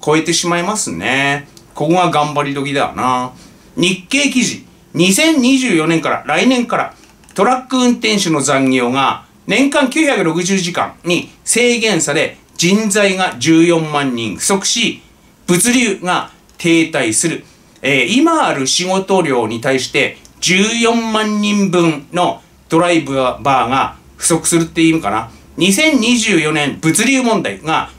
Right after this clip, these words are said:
懸念されているだそうであります。世論です。給料上げればいいだけ、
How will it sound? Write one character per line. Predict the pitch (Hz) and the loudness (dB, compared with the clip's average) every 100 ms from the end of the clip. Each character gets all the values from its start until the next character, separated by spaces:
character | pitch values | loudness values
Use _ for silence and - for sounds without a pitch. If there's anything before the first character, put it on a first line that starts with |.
| - | -20
懸 | - 151 | -4 -2
念 | 139 127 | 0 0
さ | 131 | -2
れ | 110 | -4
て | 107 90 - | -6 -10 -6
い | 180 | 0
る | 180 165 143 - | 2 4 2 -4
だ | - 123 | -4 -2
そ | 131 | -2
う | 110 | -2
で | 92 | -2
あ | 95 | -2
り | 113 | 0
ま | 131 127 127 | 2 2 0
す。 | - - - - - | -4 -8 -18 -14 0
世 | 160 | 2
論 | 160 | 2
で | - | -2
す。 | - - - - - | -8 -12 -20 -20 -8
給 | - | 0
料 | 254 262 | 2 2
上 | 151 | 2
げ | 160 | 2
れ | 151 | 0
ば | |
い | 147 | 0
い | 139 | -2
だ | 127 | -2
け、 | 127 120 - | -2 -2 -4